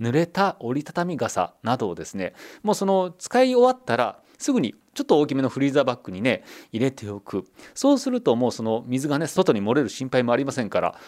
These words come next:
あとは旅行カバンに入れておけばですね、手も空きますし、やっぱりいいですよね。あと旅行などで使う小物もですね、まあ、フリーザーバッグ、小さめのものを用意してもらって、用途別にね、入れておくとすぐに取り出せる。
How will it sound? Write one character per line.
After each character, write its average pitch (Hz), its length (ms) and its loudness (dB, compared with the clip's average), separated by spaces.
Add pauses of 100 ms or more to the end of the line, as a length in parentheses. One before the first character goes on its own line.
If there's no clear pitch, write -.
あ 196 80 2
と 190 80 2
は 131 60 4
旅 113 140 -2
行 170 160 2
カ 147 120 -2
バ 120 120 0
ン 101 80 -10
に 120 80 -4
入 - 140 -6
れ 139 100 0
て 143 100 -4
お 135 100 -2
け 151 120 0
ば 113 100 4
で 87 80 -2
す - 140 -10
ね、 98 200 -2
手 - 80 2
も 143 120 0
空 98 80 -2
き - 120 -8
ま - 120 0
す - 100 -6
し、 - 240 -10
や 113 80 2
っ - 40 -18
ぱ 143 100 -2
り 131 80 -2
い 160 220 -4
い - 20 -2
で 120 100 0
す - 160 -8
よ 101 140 -4
ね。 110 240 2 (320)
あ 165 80 0
と - 80 2
旅 131 140 2
行 226 280 4
な 202 140 0
ど 143 100 2
で 123 140 4
使 - 200 -2
う 143 120 0
小 - 240 0
物 240 260 4
も 226 100 4
で 123 120 2
す - 160 -4
ね、 107 180 2 (300)
ま 123 80 0
あ、 104 40 -2
フ 120 100 -4
リ 135 100 4
ー - 20 2
ザ 127 140 0
ー - 20 0
バ 113 140 -2
ッ - 100 -20
グ、 95 120 0
小 120 260 -2
さ 131 100 -2
め 123 80 2
の 123 80 0
も 135 100 0
の 143 100 4
を 117 40 2
用 113 200 2
意 - 20 -2
し - 80 -18
て 104 80 -14
も 107 80 -8
ら 120 80 -6
っ 127 40 -10
て、 - 300 2 (320)
用 120 260 4
途 107 120 -6
別 101 280 -4
に 87 220 -8 (180)
ね、 110 220 -4
入 110 80 -6
れ 107 140 -2
て - 100 -6
お 117 100 0
く - 140 -10
と 98 100 -2
す - 220 0
ぐ 302 80 6
に 160 180 2 (140)
取 143 160 -2
り - 20 4
出 170 60 2
せ - 120 0
る。 107 100 -4